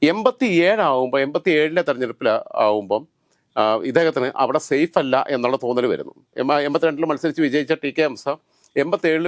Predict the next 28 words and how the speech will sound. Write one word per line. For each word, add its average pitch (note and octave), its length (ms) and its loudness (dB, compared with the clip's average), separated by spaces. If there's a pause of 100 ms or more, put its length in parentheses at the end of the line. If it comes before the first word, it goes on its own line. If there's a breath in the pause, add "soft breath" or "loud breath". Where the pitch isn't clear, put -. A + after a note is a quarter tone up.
വീണ്ടും D3+ 240 -2
സ്ഥാനാർത്ഥിയായാൽ D3 680 0
അവിടെ C3+ 200 -2
പരാജയപ്പെടുമെന്നും C3 720 -2
ആര്യാടൻ C3+ 300 0
മുഹമ്മദ് B2+ 340 -4
ജയിക്കുമെന്നുള്ള A#2 600 0
ഉറപ്പിക്കുന്നു. G2+ 440 -6 (540 loud breath)
അദ്ദേഹം E3+ 280 4
തന്നെ F3 200 0
അതും E3+ 140 0 (1080)
സഞ്ചാരം F3 420 4
ചാനലിനകത്ത് D#3+ 460 2
പറഞ്ഞതാ D3 240 0 (100)
അദ്ദേഹം. G2+ 220 -2 (440)
അങ്ങനെ G3+ 200 0 (100)
തൂക്കം F#3+ 420 2
എന്ന E3 140 -2 (100)
ഭീതി D3 240 2
വന്നു. A#2 140 0 (100)
കാരണം D#3 260 0
എന്താ? C3+ 140 -4 (480)
അഞ്ചു E3+ 240 0
കൊല്ലം E3+ 260 2 (100)
എം D3+ 140 -2
എൽ E3+ 160 -2
എ - 20 2 (100)
ആയിരുന്നപ്പം C#3 560 -2